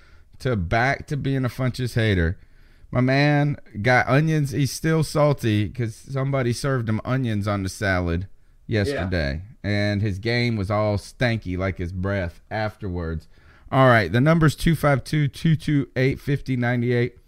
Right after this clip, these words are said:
Speaker 1: Got a poll on Facebook. Who's more at fault, Gano, Funchess, or Rivera? Fifty-six percent people say Gano right now.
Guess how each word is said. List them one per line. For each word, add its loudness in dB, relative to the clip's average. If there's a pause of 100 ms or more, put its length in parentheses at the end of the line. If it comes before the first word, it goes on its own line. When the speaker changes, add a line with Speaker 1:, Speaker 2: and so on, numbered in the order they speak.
(280)
Speaker 1:
Got 2
a -2
poll 4
on 4
Facebook. 0
Who's 0
more 0
at -2
fault, 0
Gano, 2
Funchess, -2
or -4
Rivera? 2 (640)
Fifty-six -2
percent -2
people 0
say -2
Gano 0
right 0
now. -2